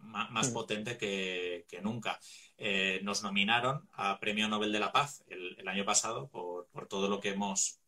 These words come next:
Speaker 1: estado haciendo durante estos ciento catorce años. Y bueno,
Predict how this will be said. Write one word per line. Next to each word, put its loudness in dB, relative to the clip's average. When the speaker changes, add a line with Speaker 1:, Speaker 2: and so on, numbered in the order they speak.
Speaker 1:
estado -2
haciendo -2
durante -2
estos 0
ciento -8
catorce -2
años. -4
Y -2
bueno, -4